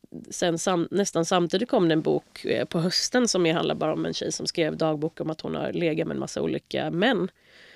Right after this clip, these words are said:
Och då, det var ju så här, jaha, den fick mycket mer uppmärksamhet. Eh, men det är ju ett ämne som har hänt nästan... Alltså, väldigt mång-, det är väldigt lätt att hamna i det, menar jag. Jag tyckte att så här, min historia är ju ovanligare. Eh, så att det behöver ju inte alltid betyda att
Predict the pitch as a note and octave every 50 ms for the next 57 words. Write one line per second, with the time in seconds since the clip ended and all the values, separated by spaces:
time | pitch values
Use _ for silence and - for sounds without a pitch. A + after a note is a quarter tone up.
0 | - - _ _ _ _ _ _ - F3+ E3+ D#3+ F3 F3 - - - - F3+ F#3+
1 | A#3+ A#3+ G3+ - - D#3 E3 E3+ E3 C4 D#4+ D4+ - E3 D#3+ E3+ F#3 G3+ - D4
2 | - A#3+ - - - D#3+ A#3+ E4+ - G3 - _ - - E3 - - D#3 D#3 D#3
3 | D#3+ - _ - _ _ - G#3 - - F3+ F3 E3 E3 D#3 D3+ D3 - - -
4 | - _ - - G3 F#3 F3+ E3 E3+ F#3+ G#3 A#3 A#3 - A#3+ A3 F#3 D#3+ D#3 -
5 | - - D#3 D#3+ D#3+ - - - - _ _ _ _ - F3+ D#3+ D3+ D#3+ D#3 D#3
6 | D#3+ - _ _ - E3 D#3 - - - - - - F#3 F#3+ F#3+ F#3 F3+ F3 F3+
7 | E3 D#3+ F3+ F3+ F3+ F3+ - F3+ F#3+ F#3 F3+ F#3 E3+ D#3 E3+ F3+ A3+ - _ _
8 | - A#3 G3 F3+ E3+ E3+ G3+ B3 G#3 D3+ D#3 D#3+ E3+ E3 D#3 E3+ - F3+ - D3+
9 | - - - D#3+ E3 E3+ F3+ F#3+ G#3+ A3+ - - D#3+ D3+ D3+ D3+ E3+ - - -
10 | F3+ E3 D#3 D#3 D#3+ E3 F3 F3 F3+ F3+ F3 G#3+ G#3+ - _ _ _ - - -
11 | - - _ _ _ _ _ _ _ _ _ - F3+ E3 D#3 - E3+ - F3+ E3
12 | - F3+ F3 F#3 F3+ F#3 E3+ E3 E3 G3 B3 C#4 B3+ - - D#3 D3+ - - -
13 | - - D3+ D3 - - - - - - _ - - -